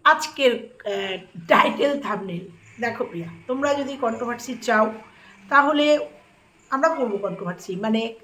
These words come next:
বলবো, বলতে হবেই তো কিছু। তুমি আজকে টাইটেল এ দিয়েছো, থাম্বনেলে দিয়েছো বাড়ি ভেঙে খুব শীঘ্রই বাড়ির কাজ শুরু হচ্ছে,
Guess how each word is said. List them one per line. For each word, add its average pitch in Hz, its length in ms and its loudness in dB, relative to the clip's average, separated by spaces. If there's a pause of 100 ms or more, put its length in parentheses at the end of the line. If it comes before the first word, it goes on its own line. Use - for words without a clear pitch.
(160)
বলবো, 277 280 2
বলতে 247 260 2
হবেই 226 260 0
তো 233 120 -6
কিছু। 208 360 -12
তুমি 277 160 -4
আজকে 277 260 -4
টাইটেল 240 480 -2
এ 240 420 4
দিয়েছো, 233 340 -2
থাম্বনেলে 285 460 2
দিয়েছো 294 340 2
বাড়ি 247 280 4
ভেঙে 269 240 -2
খুব 269 220 -10
শীঘ্রই 269 340 -8
বাড়ির 214 360 -4
কাজ 240 160 -2
শুরু 185 220 -12
হচ্ছে, - 340 -8